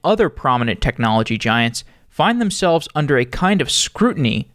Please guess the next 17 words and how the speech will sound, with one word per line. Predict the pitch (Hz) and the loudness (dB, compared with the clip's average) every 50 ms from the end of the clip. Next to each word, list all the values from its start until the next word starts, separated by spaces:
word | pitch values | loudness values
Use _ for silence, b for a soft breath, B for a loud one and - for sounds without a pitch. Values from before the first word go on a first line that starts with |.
| - | -2
that | - 139 | 0 2
is | 135 139 131 135 | 2 2 -2 0
reminiscent | 147 196 247 269 220 165 165 - - 165 - | -2 0 0 0 0 0 0 0 -2 0 0
of | 147 131 - | 0 -2 -2
banks | - 123 123 147 160 151 107 - - - - - | -4 -4 0 2 2 2 0 -4 -6 -8 -8 -8
in | - - 131 131 | -4 -2 -2 -2
two | 127 - 175 170 | -2 -2 -2 -4
thousand | - 175 151 143 143 135 131 131 | 0 0 0 0 0 -2 -4 -4
eight | 160 156 - - - - b b b b b b b b b | -2 -2 -2 -4 -8 -16 b b b b b b b b b
and | - 143 143 - - | -4 -4 -4 -2 -2
oil | 165 196 220 220 165 | 2 2 4 4 2
companies | 127 - - 120 110 - - - - - - | 0 -2 -6 -6 -4 -4 -6 -6 -6 -6 -6
in | - - 135 | -2 -2 -2
the | 131 123 | -2 0
early | - 143 170 180 170 156 | 0 2 2 2 2 0
nineteen | 139 139 139 131 139 135 - | -2 -2 -2 -2 -2 -2 0
hundreds. | 139 156 180 175 151 - - - - - | 2 2 2 2 0 0 -4 -6 -12 -12